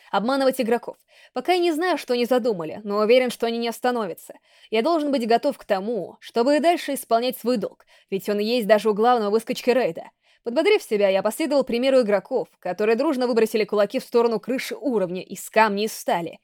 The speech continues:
висящей сотни метров над нами. Последний босс третьего уровня Энкрада,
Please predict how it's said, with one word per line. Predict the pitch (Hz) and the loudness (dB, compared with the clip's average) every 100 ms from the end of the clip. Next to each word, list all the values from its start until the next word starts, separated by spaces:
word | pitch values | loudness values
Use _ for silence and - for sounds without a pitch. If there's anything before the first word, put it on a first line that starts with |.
| _ _ - | _ _ -6
висящей | 185 - 240 202 - - | -4 0 -2 -2 -10 -12
сотни | - 302 311 233 | -2 0 0 -2
метров | 226 214 208 | -2 -2 -2
над | 214 190 | -2 -4
нами. | 196 175 165 - _ _ _ _ - | -4 -6 -10 -20 _ _ _ _ -10
Последний | 220 466 453 | 2 2 4
босс | 349 - | 0 -2
третьего | 302 285 247 202 | -4 -2 -2 0
уровня | 277 269 196 190 190 | 0 0 -2 -4 -6
Энкрада, | 190 233 320 190 151 | -2 0 0 -2 -8